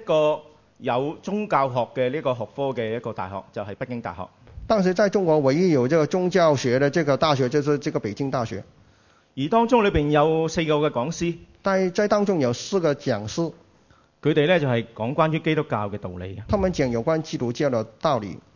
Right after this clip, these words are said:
Speaker 1: 但係佢哋唔係基督徒喎。
Speaker 2: 但他們不是基督徒。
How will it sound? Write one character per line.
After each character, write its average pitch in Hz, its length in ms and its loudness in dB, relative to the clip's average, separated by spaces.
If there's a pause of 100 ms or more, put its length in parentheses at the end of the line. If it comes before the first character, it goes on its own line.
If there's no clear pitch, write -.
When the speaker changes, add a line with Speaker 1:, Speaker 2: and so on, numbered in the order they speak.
Speaker 1:
但 151 180 0
係 160 140 4
佢 165 120 4
哋 143 140 4
唔 104 120 -8
係 120 80 0
基 170 120 0
督 170 120 0
徒 98 240 0
喎。 107 80 -4 (220)
Speaker 2:
但 190 120 -4
他 185 140 0
們 165 240 2
不 170 140 -2
是 160 180 -4
基 - 240 -8
督 165 100 -4
徒。 117 320 -6